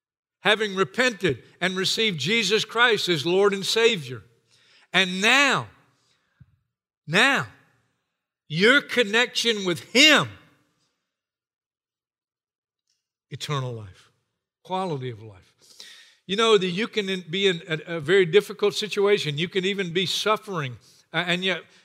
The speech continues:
y-, you can experience eternal life. What does that look like? The Apostle Paul said, "I want to know the power of His resurrection and the fellowship of sharing in His suffering."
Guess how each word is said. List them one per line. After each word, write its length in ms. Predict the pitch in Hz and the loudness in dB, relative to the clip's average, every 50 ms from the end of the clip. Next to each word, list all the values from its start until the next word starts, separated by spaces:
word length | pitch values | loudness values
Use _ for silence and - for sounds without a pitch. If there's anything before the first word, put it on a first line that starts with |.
| _ | _
y-, 180 | 175 175 185 160 170 | -8 -8 -8 -8 -6
you 180 | 160 180 202 | -6 -6 -4
can 220 | 170 - 202 185 175 | -2 -2 -4 -4 -2
experience 640 | 156 - - - - 220 214 208 190 175 147 - | -4 -6 -8 -6 -4 -4 -2 -2 -2 -4 -6 -8
eternal 400 | 165 - - 180 180 175 170 170 | -10 -10 -8 -8 -6 -6 -4 -4
life. 400 | 170 175 175 151 110 - - - _ _ _ _ _ _ _ _ _ _ _ _ _ | -4 -4 -4 -4 -6 -10 -18 -20 _ _ _ _ _ _ _ _ _ _ _ _ _
What 100 | 185 208 | 2 2
does 100 | 214 208 | 4 4
that 140 | 233 220 208 | 4 4 4
look 180 | 220 220 - | 2 2 2
like? 180 | 180 147 120 104 - - - _ _ | -2 -2 -4 -4 -8 -18 -20 _ _
The 80 | - 185 | -2 -2
Apostle 400 | 180 - 220 233 233 - 220 214 | 0 2 0 0 2 0 -2 -4
Paul 260 | - 220 226 226 226 | 0 2 4 4 4
said, 180 | - - 202 180 | 2 2 2 2
"I 60 | 175 | 2
want 220 | 180 196 208 208 | 2 0 -2 -4
to 40 | 202 | -2
know 120 | 196 202 175 | -2 -2 -2
the 80 | 175 | -2
power 460 | 170 - 208 214 226 254 277 277 269 | -4 2 6 6 6 6 6 4 0
of 80 | 262 247 | 0 -2
His 120 | 226 180 208 | -2 -4 2
resurrection 840 | 226 233 233 196 214 208 202 208 220 220 - - - - 160 120 - - _ _ _ _ | 2 2 4 4 2 2 4 4 4 4 2 -2 -4 -4 -4 -6 -6 -12 _ _ _ _
and 320 | 208 240 269 269 254 220 | 4 6 6 4 4 2
the 60 | 202 | -4
fellowship 720 | 160 - - 254 277 302 285 254 202 - - 220 214 185 170 | -6 0 2 4 4 6 6 4 2 2 2 2 2 2 2
of 140 | 180 180 - | -2 -4 -4
sharing 420 | - - 208 202 202 202 196 180 | -2 0 2 2 2 2 0 -2
in 80 | 175 170 | -4 -6
His 100 | 156 143 | -6 -6
suffering." 460 | - - 190 170 - - 135 117 101 | -6 -4 -6 -8 -8 -10 -16 -18 -18